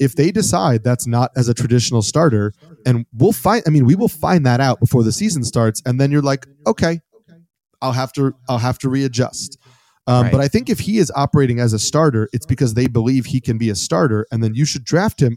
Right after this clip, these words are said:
Speaker 1: assuming he's gonna be a starter. And the upside there is great.
Speaker 2: Yeah.
Speaker 1: Um, it's,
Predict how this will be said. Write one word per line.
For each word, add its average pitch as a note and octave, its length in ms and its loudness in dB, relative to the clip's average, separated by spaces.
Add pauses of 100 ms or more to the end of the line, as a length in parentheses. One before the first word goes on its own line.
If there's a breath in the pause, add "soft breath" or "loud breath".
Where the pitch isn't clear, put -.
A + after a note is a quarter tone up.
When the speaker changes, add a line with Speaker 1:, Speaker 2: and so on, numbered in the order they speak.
Speaker 1:
assuming F3+ 440 0
he's C3 240 0
gonna C#3 180 0
be C#3 180 2
a D3 60 0
starter. C3 560 -2 (420 soft breath)
And C3+ 300 0 (360)
the C#3+ 120 4
upside C3+ 380 0
there G#2+ 260 2 (100)
is G#2+ 160 -2
great. - 340 -12 (580 soft breath)
Speaker 2:
Yeah. B2+ 160 4
Speaker 1:
Um, A#2+ 180 0 (520)
it's, - 240 0